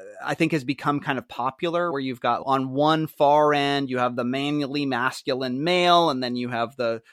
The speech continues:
hyper feminine female on the other end of the spectrum. And then other people are kind of in between those, right? That's a, a metaphor that I think has a lot of limitations.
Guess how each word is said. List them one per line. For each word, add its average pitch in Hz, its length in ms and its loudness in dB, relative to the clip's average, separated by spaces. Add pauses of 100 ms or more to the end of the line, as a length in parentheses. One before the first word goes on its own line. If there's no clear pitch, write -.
(120)
hyper 151 440 0
feminine 131 800 -2
female 175 500 2
on 135 160 0
the 139 160 -6
other 160 240 0
end 151 220 -4
of 139 80 -2
the 139 80 -8
spectrum. 143 560 0
And 135 100 -4
then 135 80 0
other 156 180 2
people 165 280 -6
are 147 60 -4
kind 143 180 -6
of 135 160 -8
in 170 220 -2
between 131 680 -6
those, 82 460 -10
right? 120 200 -4 (280)
That's - 340 2 (320)
a, 160 100 -10 (100)
a 196 80 -4
metaphor 262 400 4
that 202 100 2
I 170 60 4
think 175 180 -2
has 170 100 0
a 147 80 -2
lot 135 260 2
of 123 120 -8
limitations. 123 1120 -8